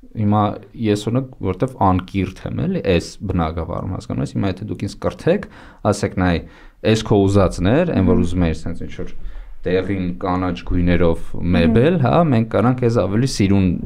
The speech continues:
Speaker 1: սարքենք ու դա քեզ ավելի շատ դուր կգա ու դա քո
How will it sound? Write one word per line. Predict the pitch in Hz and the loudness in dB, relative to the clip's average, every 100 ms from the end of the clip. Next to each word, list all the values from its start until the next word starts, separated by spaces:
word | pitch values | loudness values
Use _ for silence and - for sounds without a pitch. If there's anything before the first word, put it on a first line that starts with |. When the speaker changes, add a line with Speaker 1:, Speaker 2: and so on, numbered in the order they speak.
| - | -8
Speaker 1:
սարքենք | - - 82 85 214 202 196 | -6 0 2 2 0 0 0
ու | |
դա | 107 131 | 2 0
քեզ | - - 143 | 0 0 2
ավելի | 117 104 127 | 4 2 2
շատ | 127 92 | 2 0
դուր | 90 95 | 2 2
կգա | - 87 135 175 | 0 0 4 4
ու | 160 104 | 4 2
դա | 101 90 | 0 -2
քո | - | -4